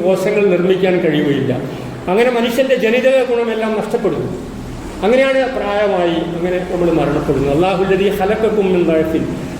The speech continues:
ദുർബലാവസ്ഥയിലാണ് നിങ്ങളെ സൃഷ്ടിച്ചത്. ثم جعل من بعد ضعف قوة, പിന്നെ നിങ്ങൾക്ക് നല്ല കരുത്ത് നൽകി. ثم جعل من بعد قوة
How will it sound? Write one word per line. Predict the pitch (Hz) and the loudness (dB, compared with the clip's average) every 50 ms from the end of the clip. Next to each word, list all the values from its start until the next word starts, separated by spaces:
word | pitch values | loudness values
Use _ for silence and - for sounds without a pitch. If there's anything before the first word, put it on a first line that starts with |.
| - - - - | -10 -8 -2 2
ദുർബലാവസ്ഥയിലാണ് | 175 190 - 240 262 277 277 277 269 277 269 262 254 254 254 247 240 226 214 | 2 4 4 4 4 2 2 0 -2 -2 0 0 0 0 0 0 0 0 0
നിങ്ങളെ | 208 196 202 - - | 0 -2 -2 -2 -2
സൃഷ്ടിച്ചത്. | 196 185 - - - - 196 151 143 123 - - - - - - - - - - | -4 -4 -4 -4 -4 -2 0 0 0 -2 -2 -4 -8 -8 -8 -10 -10 -8 -2 0
ثم | 170 220 247 247 240 | 2 2 4 4 2
جعل | 254 262 277 269 269 262 | 2 2 2 2 0 0
من | 262 254 247 269 | 0 0 0 2
بعد | 269 - 269 269 262 247 - 214 214 | 2 2 0 0 -2 -2 -2 -2 0
ضعف | 233 247 240 233 254 240 226 226 | 0 0 0 0 0 -2 -2 -2
قوة, | 226 220 202 185 - | -2 0 0 0 0
പിന്നെ | 185 196 226 247 | 2 2 2 2
നിങ്ങൾക്ക് | 240 247 240 - 254 240 | 2 0 0 0 0 0
നല്ല | 240 240 247 233 - | 0 0 0 0 0
കരുത്ത് | 214 214 220 214 - 220 254 233 | 0 2 2 0 0 0 0 2
നൽകി. | 214 185 165 151 - 190 185 - - - - - - - - | 2 2 2 0 0 -2 -2 -4 -6 -8 -8 -8 -6 -2 0
ثم | 185 220 247 262 262 | 2 4 4 4 4
جعل | 269 269 277 269 269 269 | 2 2 2 0 0 0
من | 269 269 269 | 0 0 0
بعد | 277 269 269 277 269 269 269 | 0 0 2 0 -2 -2 -2
قوة | 269 269 277 269 269 | -2 0 0 -2 0